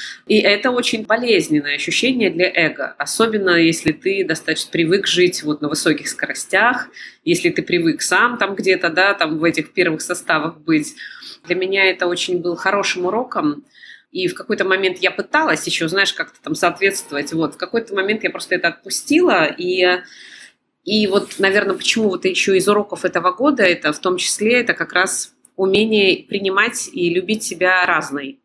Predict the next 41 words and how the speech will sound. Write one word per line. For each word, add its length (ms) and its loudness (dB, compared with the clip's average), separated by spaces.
слабой, 720 0
где-то 460 0
там 560 0
на 120 2
что-то, 300 -4
может 280 -2
быть, 140 -4
даже 220 0
где-то 300 -8
неспособной, 840 -2
беззащитной, 920 -2
там 180 -2
где-то 240 -2
не 120 0
справляющейся, 1200 -2
да, 320 0
и 200 0
вот 160 0
это 180 -2
вот 220 -2
как 260 -2
мы 240 4
там, 220 0
и 40 -2
как 200 -2
наши 200 -2
дети 220 2
нас 260 0
любят, 260 -4
безусловно, 560 -2
и 20 -2
мы 120 -2
всё 140 0
равно 200 0
для 140 0
них 160 0
остаёмся 400 -2
самыми 320 0
лучшими, 460 -2
да, 180 2
родителями, 640 -4